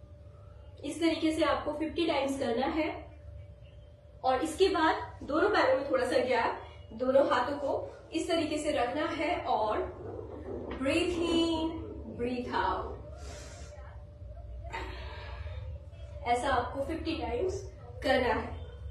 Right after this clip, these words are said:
आप देखोगे पहली ही बार में आपको stretch आएगा और धीरे धीरे आपका जो upper back का fat है वो भी खत्म होने लगेगा, upper body भी आपकी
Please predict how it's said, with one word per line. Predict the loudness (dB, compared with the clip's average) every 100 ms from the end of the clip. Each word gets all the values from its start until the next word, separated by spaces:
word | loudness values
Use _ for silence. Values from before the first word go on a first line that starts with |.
| -10 -12 -10 -10 -10 -12 -12 -12 -12 -12 -12 -12 -12 -12 -12 -12 -12 -12 -12 -12 -10 -10 -12 -12 -8 -6 2 8
आप | 10 8
देखोगे | 4 4 4 6
पहली | 6 6 8
ही | 10 10
बार | 10 6
में | 6
आपको | 4 4 2 -2
stretch | 2 4 4 4
आएगा | 4 6 8
और | 8 8 6
धीरे | 4 2
धीरे | 2 6
आपका | 6 4 2
जो | 6
upper | 6 8
back | 6 6 4
का | 2
fat | 4 4 6
है | 6
वो | 6
भी | 4
खत्म | 2 0 4
होने | 4
लगेगा, | 4 0 2 2
upper | 2 2
body | 2 2
भी | 2 2
आपकी | 0 0 -2